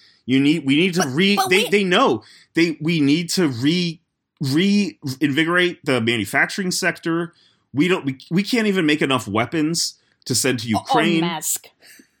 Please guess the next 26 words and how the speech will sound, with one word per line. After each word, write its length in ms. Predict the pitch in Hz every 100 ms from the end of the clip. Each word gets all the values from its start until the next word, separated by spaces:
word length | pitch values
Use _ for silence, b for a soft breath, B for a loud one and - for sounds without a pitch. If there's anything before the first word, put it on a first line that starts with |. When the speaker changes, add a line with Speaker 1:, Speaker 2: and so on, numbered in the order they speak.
| 143
Speaker 1:
We 100 | 143
can't 180 | 226
make 100 | 190 170
enough 240 | 123 101
masks. 520 | 120 165 175 165 -
We 120 | 156
can't 260 | 170 220 165
make 100 | 165
enough 240 | 160 139
anything. 500 | 123 185 302 110 - - _ _ _ _ _
So 400 | - - 175 160
we 160 | 139 139
can't 240 | 135 196 156
make 120 | 143
enough 260 | 117 95
chips. 540 | - - 220 - - -
We 100 | 127
can't 240 | 131 170 135
make 140 | 131
enough 320 | 123 110 104
this. 320 | 160 190 185
We 80 | 131
can't 180 | 110 135
make 100 | 127
enough 220 | 120 101
that. 320 | 131 151 160